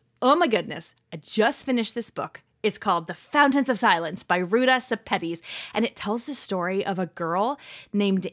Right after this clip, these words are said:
Anna who works at the Hilton in Madrid, Spain in these years following the Spanish Civil War under the dictator Franco's rule." And anyway, this eighteen-year-old boy and his family come to the hotel because their father is an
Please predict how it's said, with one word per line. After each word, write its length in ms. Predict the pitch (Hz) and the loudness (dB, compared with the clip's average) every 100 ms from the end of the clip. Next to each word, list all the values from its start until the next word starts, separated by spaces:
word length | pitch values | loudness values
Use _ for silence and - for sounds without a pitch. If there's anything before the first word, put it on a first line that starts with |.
| - | -6
Anna 520 | 190 185 277 339 320 - | -2 0 2 0 -2 0
who 120 | 226 | 2
works 320 | 214 254 - | 4 2 2
at 80 | 381 | -2
the 80 | 392 | -2
Hilton 380 | 247 233 220 | 0 -2 0
in 180 | 208 202 | 0 2
Madrid, 420 | 196 175 202 226 | 2 0 0 0
Spain 380 | - - 190 180 - | -2 -6 -4 -4 -4
in 80 | 190 | -4
these 320 | 190 - 180 | -4 -8 0
years 300 | 214 226 - - | 2 2 -2 -10
following 400 | 190 202 220 208 | -6 -2 2 2
the 80 | 185 | 2
Spanish 460 | - 180 175 180 | -2 -2 -2 -2
Civil 340 | - 185 170 175 | -4 -4 -2 -4
War 320 | 170 175 202 - - - - | -2 0 0 -4 -20 -20 -2
under 360 | 233 233 208 202 | 4 6 6 4
the 100 | 190 | 2
dictator 560 | 202 202 - 202 202 - | -2 -4 0 2 2 -2
Franco's 560 | - 202 185 190 180 170 | -4 -2 -2 -2 -4 -2
rule." 360 | 170 196 294 _ - - - - | 0 0 -2 _ -18 -16 -16 -8
And 80 | 240 | -2
anyway, 280 | 302 320 240 | 4 6 6
this 180 | 196 202 | 2 -2
eighteen-year-old 640 | 247 254 339 349 320 285 | 0 0 0 0 2 2
boy 420 | 233 233 240 233 247 - - - | 0 2 2 2 -2 -6 -14 0
and 120 | 220 | 2
his 140 | 247 | 4
family 300 | 240 220 220 | 4 4 4
come 260 | - - 226 | 0 0 2
to 60 | |
the 80 | 302 | 2
hotel 500 | 302 349 240 262 254 | 0 0 0 2 2
because 300 | 254 233 202 | 0 -2 -4
their 120 | 156 | -6
father 460 | 156 247 294 311 311 | -4 0 0 2 0
is 140 | 311 | -2
an 100 | 311 | -2